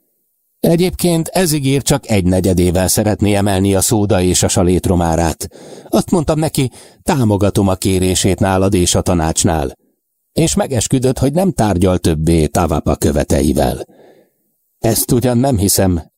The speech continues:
de sokak előtt mondta, később nehéz lesz letagadnia. Sőt, ami még rosszabb neki, biztosan akadt már a palotájában olyan ember, aki ezt a hírt eljuttatta Tavapához.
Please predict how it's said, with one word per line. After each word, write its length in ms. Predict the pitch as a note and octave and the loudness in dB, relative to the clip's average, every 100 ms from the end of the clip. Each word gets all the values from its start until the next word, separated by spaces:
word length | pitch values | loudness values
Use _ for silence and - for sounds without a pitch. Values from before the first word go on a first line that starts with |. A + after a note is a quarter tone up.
| _ | _
de 200 | A#2 A2+ | 0 2
sokak 380 | - F3 - G2 | -2 0 -2 0
előtt 280 | D#2+ E2+ | 0 0
mondta, 460 | - E2 D2+ F2+ - _ | 0 0 0 -4 -6 _
később 360 | - F#3 - F3 | -2 0 0 0
nehéz 320 | F#3+ F#3+ D#3 | 0 0 0
lesz 180 | A2+ - | 0 0
letagadnia. 720 | E2 - D#2 D2+ D#2+ D#2 - _ _ _ _ _ _ _ _ _ | 0 0 0 0 2 0 -2 _ _ _ _ _ _ _ _ _
Sőt, 440 | - F3 C3 G#2 | 0 0 0 0
ami 180 | A2+ C3+ | 0 2
még 260 | B2 C3+ G#2+ | 0 0 0
rosszabb 340 | F2+ - D#2+ | 0 0 0
neki, 340 | F#2 - G2+ - - - - | 0 0 -4 -4 -20 -20 -8
biztosan 520 | - C4+ - C3+ A#2+ | -2 0 0 -2 0
akadt 260 | G#2+ - F#2+ | -2 -2 0
már 180 | G#2+ G#2 | 0 0
a 60 | |
palotájában 760 | G2+ A2 G2+ G#2 F#2+ G2 F#2+ G#2+ | 0 0 0 0 0 0 2 2
olyan 220 | G#2+ F#2 | 2 2
ember, 280 | G2 F#2+ A2 | 0 0 0
aki 220 | A2+ C3+ | 0 0
ezt 180 | B2 - | -2 0
a 40 | |
hírt 300 | A#2+ C3+ C#3 | 0 0 -2
eljuttatta 720 | - G2 D#2+ F#2 - F#2+ - G2+ | -2 0 2 0 0 -4 -2 -4
Tavapához. 840 | E2 D2 C#2 D2+ C2+ C#2+ C#2 - | -4 -4 -4 -4 0 0 0 -2